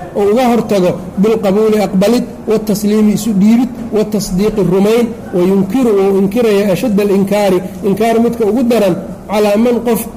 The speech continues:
yasluku fiiha sunnada dhexdeeda qaadaayo,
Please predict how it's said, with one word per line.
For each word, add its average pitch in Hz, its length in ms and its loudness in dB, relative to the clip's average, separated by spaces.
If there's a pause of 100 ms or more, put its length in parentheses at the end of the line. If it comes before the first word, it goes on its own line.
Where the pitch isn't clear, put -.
(100)
yasluku 202 600 0
fiiha 180 640 2 (240)
sunnada 214 400 0
dhexdeeda 208 460 0
qaadaayo, 196 600 2